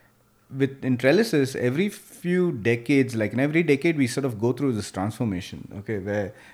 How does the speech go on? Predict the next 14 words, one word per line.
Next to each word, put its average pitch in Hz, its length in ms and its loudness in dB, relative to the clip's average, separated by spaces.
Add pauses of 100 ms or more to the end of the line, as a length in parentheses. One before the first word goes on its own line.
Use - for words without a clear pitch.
(120)
you 113 100 0
can 113 160 0
actually 120 300 0
sense 120 320 0
the 131 100 0
technology 110 480 -2
moving 110 400 -2
in 101 80 -2
a 90 80 -4
couple, 98 300 -12 (340)
in 95 80 -8
a 95 60 -6
particular 104 420 -8
direction. 92 580 -6